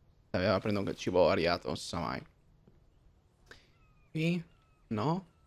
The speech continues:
Qua nel cesso abbiamo visto. Luce? No. Ok, basta, basta, basta.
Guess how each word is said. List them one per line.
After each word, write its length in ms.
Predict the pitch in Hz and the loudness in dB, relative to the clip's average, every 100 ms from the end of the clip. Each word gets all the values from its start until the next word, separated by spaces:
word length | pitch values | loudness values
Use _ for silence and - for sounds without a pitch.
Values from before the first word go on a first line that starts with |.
| - - | -20 -6
Qua 200 | 123 123 | -2 -2
nel 200 | 110 107 | -2 -2
cesso 340 | - 123 - | -2 -4 -4
abbiamo 220 | 101 127 | -4 -2
visto. 680 | 160 202 - - - 185 202 - _ _ _ - - | 0 -2 -4 -10 -8 -6 -6 -10 _ _ _ -18 -2
Luce? 340 | 151 165 156 | -2 -2 -10
No. 340 | 123 120 156 165 - _ _ _ _ _ _ _ - | -6 -4 -4 -6 -14 _ _ _ _ _ _ _ 2
Ok, 440 | 208 - 110 82 - _ - | 2 8 8 8 -2 _ 8
basta, 340 | 127 120 - | 8 8 8
basta, 260 | 120 120 104 | 6 6 4
basta. 240 | 113 - | 2 2